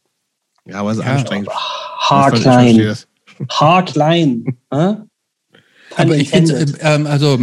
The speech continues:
Speaker 2: ähm, man, man kann sich das ja, ich will aber ja auch nicht Rockabilly werden, über-, um das
Speaker 3: Na,
Speaker 2: jetzt nur
Speaker 3: Gott
Speaker 2: mal
Speaker 3: sei
Speaker 2: so
Speaker 3: Dank.
Speaker 1: Noch nicht.
Speaker 3: Das wär's ja noch.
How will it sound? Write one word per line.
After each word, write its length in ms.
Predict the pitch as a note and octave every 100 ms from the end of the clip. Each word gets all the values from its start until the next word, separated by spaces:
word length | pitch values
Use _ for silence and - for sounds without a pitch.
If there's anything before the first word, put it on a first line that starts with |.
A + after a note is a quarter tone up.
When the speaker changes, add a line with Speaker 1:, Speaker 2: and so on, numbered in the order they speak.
| B2+ -
Speaker 2:
ähm, 400 | C#3 B2+ B2 B2+
man, 340 | C3 C3+ B2+ B2 B2
man 180 | C3
kann 200 | B2+ D3
sich 140 | F3+ E3
das 200 | D#3+ C#3+
ja, 320 | D3 C3 B2 - _ _ _ _ _ _ _ _
ich 180 | C3
will 140 | D3 E3
aber 200 | D#3+ D3
ja 140 | C#3+
auch 100 | C3
nicht 180 | C3 B2+
Rockabilly 560 | E3+ A3 F3+ A#2 A2+ A2
werden, 340 | G#2+ A2+ B2+
über-, 300 | C#3+ B2+ B2+ G#2+
um 240 | - A#2+ B2
das 200 | A#2 -
Speaker 3:
Na, 100 | C3+
Speaker 2:
jetzt 100 | D3+
nur 40 |
Speaker 3:
Gott 100 | D3
Speaker 2:
mal 60 | D3+
Speaker 3:
sei 180 | - C3+
Speaker 2:
so 60 |
Speaker 3:
Dank. 320 | B2+ B2 A#2+ A2+
Speaker 1:
Noch 260 | C3 E3
nicht. 120 | A2+ G2+
Speaker 3:
Das 40 | C3+
wär's 200 | C#3+ C3+
ja 100 | B2
noch. 320 | A2+ G#2+